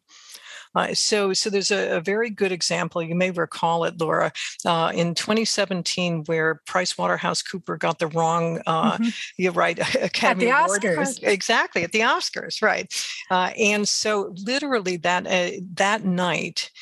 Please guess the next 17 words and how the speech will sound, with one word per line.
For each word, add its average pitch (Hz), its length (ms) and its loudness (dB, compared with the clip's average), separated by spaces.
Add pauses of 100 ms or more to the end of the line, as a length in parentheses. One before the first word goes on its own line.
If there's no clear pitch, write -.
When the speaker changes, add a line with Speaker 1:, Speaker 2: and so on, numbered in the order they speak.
(240)
Speaker 1:
they 175 260 2
had 180 340 0
an 170 100 0
apology 185 720 0
up 165 240 0
on 160 120 0
their 185 140 -6
website 160 600 -2
and 170 160 0
they, 160 140 0
the 165 160 -10
press - 380 -2
release, 170 400 -2
and 175 120 0
the 165 40 2
apology 190 580 0
said, 170 500 -2